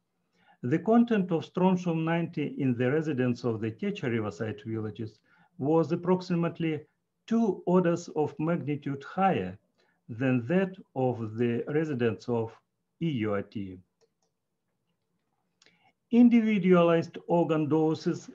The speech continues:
indicate a significant excess of the absorbed dose to red bone marrow as compared to the stomach dose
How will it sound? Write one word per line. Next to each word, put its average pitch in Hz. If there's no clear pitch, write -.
indicate 170
a 139
significant 185
excess 175
of 143
the 139
absorbed 156
dose 165
to 147
red 147
bone 156
marrow 151
as 131
compared 143
to 127
the 113
stomach 175
dose 170